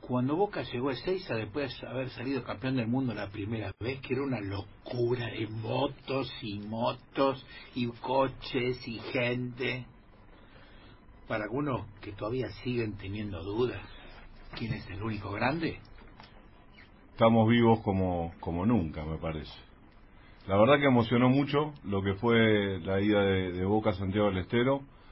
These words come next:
Speaker 2: Me, me sigue gustando la buena predisposición del plantel para con la gente. Creo que no, no falla Boca en eso.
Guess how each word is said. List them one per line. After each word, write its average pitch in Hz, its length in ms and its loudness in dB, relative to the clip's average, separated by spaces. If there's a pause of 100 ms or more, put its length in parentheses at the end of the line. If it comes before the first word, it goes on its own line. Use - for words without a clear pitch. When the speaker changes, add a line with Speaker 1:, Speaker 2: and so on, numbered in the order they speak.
(600)
Speaker 2:
Me, 117 360 8
me 123 220 6
sigue 175 280 6
gustando 139 500 6
la 120 100 10
buena 131 300 8
predisposición 104 600 4
del 110 120 4
plantel 101 360 2
para 101 180 4
con 90 140 0
la 92 100 2
gente. 87 380 0
Creo 120 200 4
que 113 100 6
no, 120 180 6
no 120 160 4
falla 135 360 8
Boca 104 280 4
en 98 80 4
eso. 117 360 -2